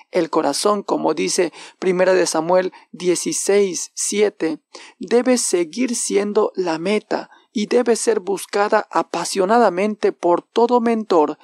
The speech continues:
y discípulo. Es la piedra angular del ministerio efectivo y el distintivo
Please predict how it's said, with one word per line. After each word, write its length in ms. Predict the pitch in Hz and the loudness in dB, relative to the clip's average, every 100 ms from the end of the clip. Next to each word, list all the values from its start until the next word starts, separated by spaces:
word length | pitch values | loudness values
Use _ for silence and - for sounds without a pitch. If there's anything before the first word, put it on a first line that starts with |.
| - _ | -20 _
y 160 | - 202 | -4 -4
discípulo. 760 | 180 - 175 - 165 151 143 _ _ _ _ - | -4 -4 -6 -2 -2 0 -4 _ _ _ _ -6
Es 380 | 160 170 196 - - - | 0 0 -2 -8 -16 -6
la 300 | 185 165 156 | -2 0 -2
piedra 480 | 196 208 190 196 - | 0 0 2 0 0
angular 720 | 165 180 160 160 175 196 196 - | -4 -4 -4 0 4 4 2 -4
del 260 | 160 175 | -4 -2
ministerio 800 | 185 240 233 190 - 202 208 208 - | 0 0 0 -2 0 0 2 0 0
efectivo 720 | 180 - 156 - 208 196 196 - - | -2 -2 -4 -4 -2 -2 -2 -10 -18
y 200 | - 208 | -8 0
el 180 | 208 190 | 0 0
distintivo 1120 | 208 202 - 214 208 185 - 254 240 151 - | -4 -6 -4 -4 -4 -4 0 2 2 0 -4